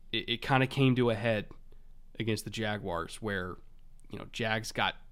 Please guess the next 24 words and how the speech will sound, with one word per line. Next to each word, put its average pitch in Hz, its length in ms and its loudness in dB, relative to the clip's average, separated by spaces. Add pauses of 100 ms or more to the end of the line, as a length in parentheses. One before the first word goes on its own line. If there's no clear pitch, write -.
(100)
three 123 280 -2
first 120 340 -2
half 113 240 2
turnovers, 123 760 0
and 131 80 2
even 123 180 4
though 127 100 6
the 120 100 0
Jags 120 400 2
themselves 120 580 2
are 117 40 0
not, 110 160 0
like, 104 140 -2
a - 160 -6
pinnacle 113 580 0
of 104 180 -10
death, 110 440 -2 (400)
not - 280 -2
death, 90 220 -2 (260)
depth, - 400 2 (440)
totally 170 280 12
different 120 280 6
word, 107 220 0
Brett. 104 240 0